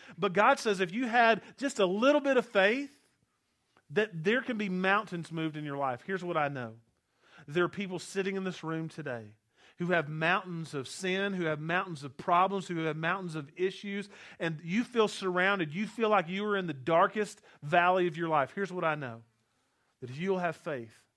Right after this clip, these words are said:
that God is bigger than all that, that he will move those mountains, and that he will allow you to see that he is more powerful and more amazing. For some of you, you need to discover that you can be a child of God.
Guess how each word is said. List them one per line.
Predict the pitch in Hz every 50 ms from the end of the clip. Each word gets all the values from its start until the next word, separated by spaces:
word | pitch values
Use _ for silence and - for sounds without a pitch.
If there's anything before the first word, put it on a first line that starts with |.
| _ _ _ _ _ _ _ -
that | 127 123
God | 143 151 156 156
is | 143 139
bigger | 143 147 151 147 151
than | 147 147 143
all | 135 139 139 127
that, | 123 120 117 113
that | 123 110
he | 110 131
will | 127 117
move | 117 120 120 120 113
those | 120 117 117 -
mountains, | 120 117 113 113 113 110 104 104 _ _ _ _ _ _ _ _ _ _ _ _ _ _ -
and | 123
that | 123
he | 139 156
will | 143 127 123
allow | 123 127 131 135 135
you | 131 135 135
to | 131 120
see | - - - 135 123 113 104 101 104 _ _ _ _ _ _ _ _ _ _
that | -
he | - 135 139
is | 127 113 117
more | 127 123 123 123 123
powerful | - 120 117 117 117 110 _ - 113 110
and | 110 113
more | 117 117 117 117 113 107 107 _ _ _ _ _ _ -
amazing. | 110 113 113 113 113 113 104 - 110 98 101 104 104 _ _ _ _ _ _ _ _ _ _ _ _ _ _ _ _
For | - 131
some | 123 - 175
of | 170 170 165
you, | 160 156
you | 156
need | 160 160 143
to | 139
discover | 131 - - - 175 156 156 147 143
that | 135 123 - -
you | 147
can | 135 - 131 120
be | 113 131 131 147
a | 151
child | 143 - 165 151 151 151 156
of | 143
God. | 143 151 151 156 160 156